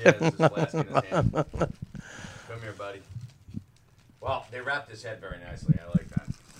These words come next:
Speaker 2: Yes, Adam Quintero. Uh, that's sick. Straight fire, Mike. Straight fire. <laughs> Straight fire. Straight fire.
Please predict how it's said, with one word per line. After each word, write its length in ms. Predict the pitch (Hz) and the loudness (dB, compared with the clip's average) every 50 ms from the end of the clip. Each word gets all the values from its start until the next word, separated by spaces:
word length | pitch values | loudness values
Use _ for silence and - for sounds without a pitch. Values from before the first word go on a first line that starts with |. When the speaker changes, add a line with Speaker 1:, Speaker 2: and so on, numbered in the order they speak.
| - - - - - - - - - - | -20 -20 -20 -20 -20 -20 -20 -20 -4 2
Speaker 2:
Yes, 240 | 135 123 120 110 - - | 4 4 4 4 6 10
Adam 240 | 143 143 143 143 135 | 12 12 12 12 10
Quintero. 600 | - - 147 135 120 - 151 139 139 131 123 120 | 8 6 4 6 8 8 10 10 12 12 10 10
Uh, 360 | 117 117 123 127 123 120 113 | 10 10 12 12 12 12 10
that's 260 | 110 117 135 135 - - | 10 8 8 8 6 4
sick. 340 | - - 143 120 - - | 4 6 6 4 4 2
Straight 380 | - - - - 160 160 156 135 | -2 -4 6 10 12 12 12 10
fire, 320 | - - 143 131 120 110 104 | 10 12 12 12 12 10 8
Mike. 320 | 101 98 95 95 92 - - | 4 2 0 -2 -6 -10 -14
Straight 260 | - - - 131 120 | -4 0 0 0 0
fire. 260 | - - 110 101 101 101 101 98 - - - - - - - | 2 0 0 0 0 -4 -8 -12 -14 -18 -20 -20 -20 -20 -20
<laughs> 280 | - _ _ - - - 123 117 - - | -20 _ _ -20 -6 -4 -4 -4 -4 -10
Straight 280 | - - - 120 104 | -20 -14 -12 -12 -12
fire. 180 | - - - - - - - - - - - - _ _ | -10 -12 -14 -14 -14 -18 -20 -20 -20 -20 -20 -20 _ _
Straight 240 | - - 120 - - | -8 -6 -6 -6 0
fire. 340 | - 113 110 107 104 101 | 2 2 4 4 2 0